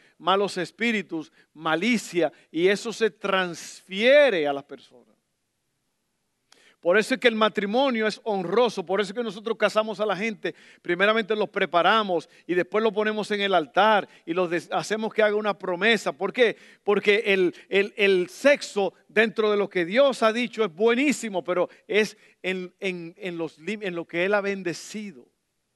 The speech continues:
Si usted se quiere comer el pastel antes del, de la, del matrimonio, usted está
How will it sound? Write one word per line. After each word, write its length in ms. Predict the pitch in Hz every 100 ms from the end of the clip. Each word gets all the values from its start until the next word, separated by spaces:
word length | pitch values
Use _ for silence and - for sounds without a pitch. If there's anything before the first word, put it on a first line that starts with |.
| _ _ _ _ _ _ _ _ _ _ _ _ _ _ _ _ _ _ _ _
Si 240 | - 165
usted 180 | 156 208
se 160 | 196 180
quiere 260 | 233 233
comer 280 | 214 208 220
el 100 | 214
pastel 460 | 202 165 - 214 190
antes 280 | 196 208
del, 360 | 190 180 165 156
de 100 | 165
la, 180 | 160 151 156
del 140 | 151 151
matrimonio, 640 | 151 147 147 180 185 151
usted 180 | - 160
está 420 | - 165 175